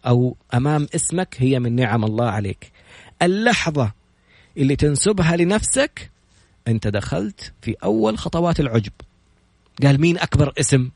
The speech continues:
أبغى أحرج، وأنا وقتها قلت له: "آه، خادم الحرمين الشريفين". قال لي: "إيش اسمه؟" قلت له: "الملك عبد الله، الله يرحمه أيامها الملك عبد الله". فقال لي: "اسمه؟" "آه، عبد الله،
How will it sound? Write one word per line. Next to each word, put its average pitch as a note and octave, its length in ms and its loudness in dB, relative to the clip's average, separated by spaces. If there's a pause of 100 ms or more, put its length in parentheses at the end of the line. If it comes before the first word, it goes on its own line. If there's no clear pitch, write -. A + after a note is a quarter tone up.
(680)
أبغى G#2+ 220 0
أحرج، G2+ 280 -2
وأنا G#2 140 2
وقتها G#2 320 0
قلت G2+ 200 0
له: G2 180 0 (520)
"آه، - 380 -4
خادم A#2+ 320 2
الحرمين A#2 320 0
الشريفين". A2 440 2 (640)
قال A#2+ 100 2
لي: B2 120 4
"إيش B2+ 120 0
اسمه؟" A2+ 260 -4 (340)
قلت - 120 -6
له: F#2+ 60 2
"الملك G#2 220 0
عبد B2 180 2
الله، B2 200 0 (100)
الله G#2+ 120 0
يرحمه G#2 280 -2
أيامها G2+ 260 -2
الملك G2+ 220 -2
عبد F2+ 140 -6
الله". G2+ 160 -2 (600)
فقال A2+ 300 4
لي: G2+ 540 0 (380)
"اسمه؟" C3+ 380 4 (1160)
"آه، A2 440 -2
عبد G#2+ 240 -2
الله، G#2+ 260 0